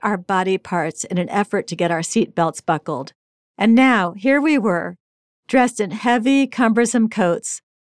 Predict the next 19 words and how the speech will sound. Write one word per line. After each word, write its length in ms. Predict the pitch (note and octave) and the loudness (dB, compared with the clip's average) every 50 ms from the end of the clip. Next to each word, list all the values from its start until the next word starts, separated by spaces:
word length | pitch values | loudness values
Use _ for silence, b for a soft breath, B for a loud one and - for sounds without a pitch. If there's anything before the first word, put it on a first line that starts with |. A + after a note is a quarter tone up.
| _ _ - | _ _ -18
smashed 500 | - - - A#3 C4 C#4 D#4 C#4+ - D4+ | -10 -2 2 4 4 4 4 2 -2 -2
against 340 | B3 C#4 C4 B3+ B3+ - | 2 2 2 2 0 -2
each 160 | A#3+ A3+ - B3+ | -6 -4 -2 0
other 220 | G#3+ F#3+ F#3+ G3 | 0 0 0 -2
so 300 | G3 - - D4 D4 F4 | -2 0 2 2 2 2
tight 340 | E4+ - C4 C4+ A3+ - - | 2 0 0 0 0 0 -2
that 100 | G3 F#3 | -4 -6
we 80 | F#3+ | -6
couldn't 360 | F#3 - - C4 A3 A#3 A3 - | -4 -2 0 0 2 0 0 0
move. 500 | G3 G3 F3+ F3 F3+ F3+ F3 - _ _ _ _ _ _ _ _ _ _ _ _ _ _ _ _ _ - | 0 2 2 2 2 0 -2 -6 _ _ _ _ _ _ _ _ _ _ _ _ _ _ _ _ _ 0
Once 320 | C#4 C#4+ D#4 E4 E4 - | 2 2 2 2 0 0
David 340 | - C#4+ C#4 C#4 G#3+ C4+ A3+ | 2 2 2 2 2 2 0
and 120 | B3 A#3 | 2 2
I 120 | A#3 A#3 A#3+ | 2 2 0
started 380 | A3+ - G#3 G3 G3 F#3+ G3 | 0 0 0 0 0 -2 -2
laughing, 540 | G3 G3+ G3 G3+ A3+ A3 - A#3+ A#3 A3+ A3 | 0 2 2 2 2 0 -2 -2 0 2 2
we 100 | A#3+ C4 | 0 0
couldn't 320 | - - C#4+ C#4 B3 B3+ | 2 0 0 2 2 0
stop, 560 | A3+ - - - - F3 F3+ D#3+ - - _ | 0 -2 -4 -2 0 2 2 0 -2 -4 _